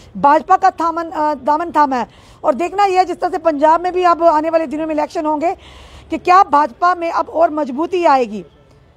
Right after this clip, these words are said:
अ, रिंग से लेकर सियासत तक का सफ़र अब कितना, जहाँ पर लोगों को तोड़ते अब जनता को किस तरह से आज सियासतदान ग्रेट खली जनता को सर्व करते हैं और क्या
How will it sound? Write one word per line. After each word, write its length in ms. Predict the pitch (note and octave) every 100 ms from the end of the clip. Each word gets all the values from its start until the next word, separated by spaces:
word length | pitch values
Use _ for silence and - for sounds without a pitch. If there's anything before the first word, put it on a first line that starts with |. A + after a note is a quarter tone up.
| _ _ _ -
अ, 280 | C4+ C#4+ D4+
रिंग 480 | C#4+ C#4 D#4+ G4+ F#4+
से 160 | G4
लेकर 560 | E4 D#4 D#4 D#4+ E4+ -
सियासत 420 | - D#4 D4+ F#4
तक 120 | E4 E4
का 100 | D#4+
सफ़र 300 | C#4 A#3+ D4+
अब 240 | D#4 C#4+
कितना, 600 | D#4 - E4+ F#4+ F#4 -
जहाँ 240 | B3 D4+
पर 140 | F4+ E4
लोगों 300 | C#4+ D4+ F4
को 140 | F#4
तोड़ते 320 | F4 D#4 D#4+
अब 120 | E4 A#3
जनता 320 | D4+ C#4+ F#4
को 200 | D#4+ A3+ - _ - -
किस 160 | F4
तरह 220 | F4 F4 F#4
से 140 | F#4
आज 240 | E4 E4
सियासतदान 640 | - C#4+ D4+ F4+ D4 E4 E4+ _ - _ G#3
ग्रेट 360 | D4 G4 D4+
खली 200 | D#4+ E4
जनता 280 | C#4+ D4+ D#4+
को 140 | D#4+
सर्व 220 | D#4 D#4+ D4
करते 360 | C#4 B3+ C4
हैं 160 | A#3 F#3+ - - -
और 100 | D4
क्या 320 | G4 F#4